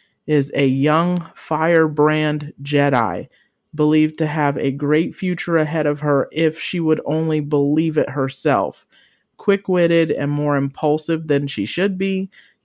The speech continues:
Keeve has only been a Jedi Knight for a few weeks and is a little starstruck around Avar. She's impressed with the Caucasian female.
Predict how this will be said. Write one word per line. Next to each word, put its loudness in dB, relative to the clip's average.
Keeve -4
has 0
only -2
been 0
a 0
Jedi 0
Knight -4
for -4
a -4
few -2
weeks 0
and -4
is 0
a 2
little 0
starstruck 0
around 2
Avar. 0
She's -2
impressed 0
with -2
the -4
Caucasian 0
female. -4